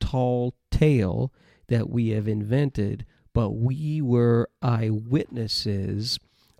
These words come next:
of Jesus." So you have, even from the writers of the New Testament, a claim that they are not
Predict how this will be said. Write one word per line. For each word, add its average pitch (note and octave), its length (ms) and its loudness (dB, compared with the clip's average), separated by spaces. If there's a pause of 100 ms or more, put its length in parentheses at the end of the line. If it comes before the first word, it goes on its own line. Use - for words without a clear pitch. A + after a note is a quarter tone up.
(140)
of A#2 600 2 (500)
Jesus." A2+ 1040 -2 (260)
So C3 220 6
you A#2+ 180 2
have, F3 560 0
even E3+ 360 -2
from C#3+ 240 -4
the B2 100 4
writers B2 760 0
of B2 180 -4
the A#2+ 100 2
New B2+ 240 2
Testament, G#2+ 760 -6
a - 80 -6 (140)
claim C3+ 760 -2 (440)
that A2+ 260 0
they A#2 200 2
are A2+ 160 2
not A2 340 0